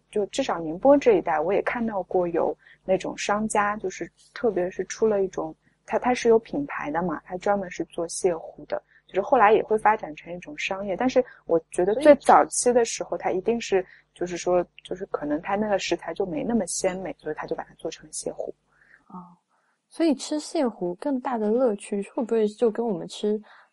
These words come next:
Speaker 2: 就因为蟹糊，蟹糊是有骨头的吧？不剔骨的吧？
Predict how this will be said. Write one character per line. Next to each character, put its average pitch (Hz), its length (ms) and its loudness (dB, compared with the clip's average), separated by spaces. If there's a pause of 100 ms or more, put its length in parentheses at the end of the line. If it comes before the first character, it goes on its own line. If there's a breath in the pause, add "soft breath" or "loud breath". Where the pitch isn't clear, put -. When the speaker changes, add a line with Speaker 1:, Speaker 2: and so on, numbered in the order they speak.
(120)
Speaker 2:
就 - 140 -4
因 277 160 0
为 269 240 2
蟹 226 420 0
糊， 170 400 -4 (260)
蟹 - 180 0
糊 185 120 2
是 254 140 0
有 - 80 6
骨 156 180 -4
头 226 160 -4
的 185 120 -2
吧？ - 80 -16 (260)
不 185 80 0
剔 226 200 -6
骨 160 180 -8
的 - 80 -10
吧？ - 220 -12